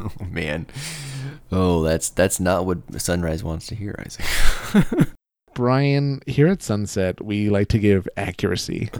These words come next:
Speaker 2: and
Speaker 1: <laughs>
Speaker 2: that's my accurate feelings. What are your thoughts, then?
Speaker 1: Uh, yeah, I couldn't think of any logical, like,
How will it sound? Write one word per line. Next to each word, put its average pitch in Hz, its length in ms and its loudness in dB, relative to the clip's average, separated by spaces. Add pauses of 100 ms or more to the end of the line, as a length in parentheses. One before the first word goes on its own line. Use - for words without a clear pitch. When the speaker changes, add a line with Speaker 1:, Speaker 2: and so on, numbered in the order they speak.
Speaker 2:
and 98 240 2
Speaker 1:
<laughs> 98 80 -2
Speaker 2:
that's 101 320 2
my 101 120 0
accurate 95 460 -4
feelings. - 600 -8 (540)
What 123 120 4
are 190 40 8
your 147 240 8
thoughts, - 440 -2
then? 104 280 -4 (520)
Speaker 1:
Uh, 95 180 6
yeah, 101 120 6
I 98 60 4
couldn't 135 320 0
think 120 140 0
of 98 120 2
any 92 140 2
logical, 87 1080 -2 (100)
like, - 320 -8